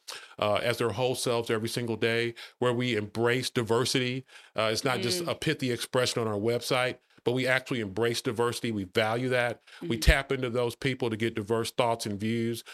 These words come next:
Speaker 1: because we all know that's gonna make us much more productive and much more profitable over time. So first, you have to decide, what do we want that to look like, right? Number one. Number two, you have to find ways to communicate that and
Speaker 2: Mm-hmm.
Speaker 1: reinforce it. And so,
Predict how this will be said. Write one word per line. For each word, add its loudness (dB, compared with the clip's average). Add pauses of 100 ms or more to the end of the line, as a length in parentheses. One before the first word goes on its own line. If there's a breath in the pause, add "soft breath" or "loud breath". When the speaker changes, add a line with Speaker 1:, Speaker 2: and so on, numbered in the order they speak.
Speaker 1:
because 0
we 0
all 2
know 0
that's 0
gonna 0
make 0
us 0
much -2
more 0
productive -2 (240 loud breath)
and 0
much 2
more 0
profitable 0
over -2
time. -4 (300 loud breath)
So 2
first, 2
you 4
have 0
to -4
decide, 0
what 2
do -4
we 0
want -2
that 0
to -8
look -2
like, -2 (160)
right? 2
Number 0
one. -2 (400 loud breath)
Number 2
two, 0
you 0
have 0
to -2
find -2
ways 0
to -2 (260 soft breath)
communicate 0
that 0
and -2
Speaker 2:
Mm-hmm. -4
Speaker 1:
reinforce 0
it. -6 (340 loud breath)
And -2
so, 0